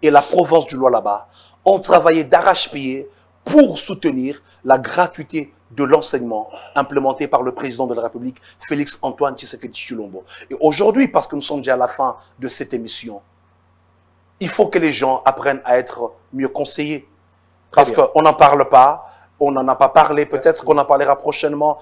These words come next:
Speaker 1: Je demanderai déjà au niveau de Kinshasa et surtout dans ma province, le Lualaba, et en ce moment que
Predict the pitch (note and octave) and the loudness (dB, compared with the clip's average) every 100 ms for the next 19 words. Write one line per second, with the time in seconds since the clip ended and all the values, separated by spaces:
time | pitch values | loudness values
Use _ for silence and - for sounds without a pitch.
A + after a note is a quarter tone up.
0 | - _ A2+ C#3 D#3 D3+ D3 D3+ D3+ C#3 | -18 _ -4 2 4 4 4 4 2 0
1 | C3 C3+ F3+ A3 F3+ F#3 E3+ E3 D3+ C#3+ | 2 2 2 -2 -2 -4 -4 -6 -10 -6
2 | C#3+ C3+ - - E3 E3 B3+ G#3 A3 F3+ | -4 -4 -6 -4 -2 -2 -8 -6 0 4
3 | E3 D#3 C#3+ D3 C3+ B2+ B2 C3+ D#3 D#3 | 4 2 0 0 -2 -2 0 0 0 -4
4 | - F#3 G#3 A#3+ A3 - - _ - E3+ | -4 -4 0 2 0 -2 -20 _ 2 4
5 | B2 | 2